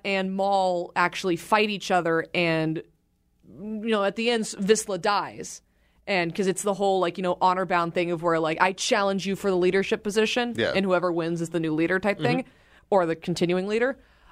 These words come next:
Speaker 1: Um, and Maul beheads him with the Darksaber. And then Maul has the Darksaber all the way up until Clone Wars, not Clone Wars, uh, Star Wars Rebels, and then it gets into the hands of Sabine, one of the characters.
Speaker 3: Okay.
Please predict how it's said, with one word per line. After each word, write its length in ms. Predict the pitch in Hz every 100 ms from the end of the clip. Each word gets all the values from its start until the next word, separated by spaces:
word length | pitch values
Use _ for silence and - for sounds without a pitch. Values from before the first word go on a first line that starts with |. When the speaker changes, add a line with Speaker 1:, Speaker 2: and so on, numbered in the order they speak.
| _
Speaker 1:
Um, 460 | 202 185 180 170 175
and 280 | 185 180 190
Maul 300 | 202 196 196
beheads 480 | 175 190 170 180 160
him 220 | 190 175
with 220 | 170 165 -
the 60 |
Darksaber. 600 | 214 254 247 165 - - - _ _ _
And 140 | 190 190
then 160 | 190
Maul 220 | 208 254 247
has 220 | 202 185
the 80 | 190
Darksaber 520 | 175 170 180 170 180 -
all 200 | 190 190
the 80 |
way 180 | 196 190 -
up 200 | 175 175
until 380 | 175 - 175 165
Clone 380 | - 330 349
Wars, 560 | 254 185 180 170 165 - - _ - -
not 140 | 196
Clone 160 | 202 185
Wars, 160 | 175 -
uh, 180 | 170
Star 200 | 160 208 196
Wars 160 | 180
Rebels, 600 | 180 233 214 190 175 - - _ _ _
and 140 | 202 196
then 100 | 196
it 80 | 196
gets 200 | 202 208
into 140 | 196
the 100 | 185
hands 500 | 185 180 175 175 165 -
of 460 | 175 165 156 156 -
Sabine, 560 | - 180 262 208 156
one 100 | 165
of 60 | 156
the 40 |
characters. 600 | 151 151 151 - - - - _
Speaker 3:
Okay. 260 | 127 117 143